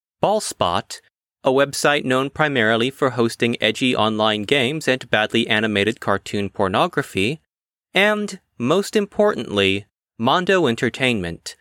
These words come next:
a company known for the online pet collection game Fuzzy Friends. The former two companies provided little in the way of financial returns. Mondo, however, became a major success for the congregation,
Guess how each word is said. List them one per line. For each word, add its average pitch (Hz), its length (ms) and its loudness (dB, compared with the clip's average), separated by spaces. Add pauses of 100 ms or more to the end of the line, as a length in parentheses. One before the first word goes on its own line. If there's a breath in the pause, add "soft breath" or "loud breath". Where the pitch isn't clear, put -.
(140)
a - 80 0
company 185 480 0
known 170 320 2
for 165 160 0
the 135 140 2
online 160 580 2
pet - 300 -2
collection 139 600 0
game 95 420 0
Fuzzy 147 420 0
Friends. 85 760 -4 (880)
The 131 140 0
former 214 460 2
two 208 240 0
companies 101 600 0
provided 143 600 0
little 151 320 4
in 180 100 0
the 180 100 2
way 156 280 4
of 98 100 2
financial 107 640 0
returns. 95 880 -2 (340)
Mondo, 127 840 0
however, 104 680 0 (180)
became 175 400 0
a 113 120 4
major 156 340 0
success 175 500 0
for - 140 -4
the 120 80 -2
congregation, 104 1000 -2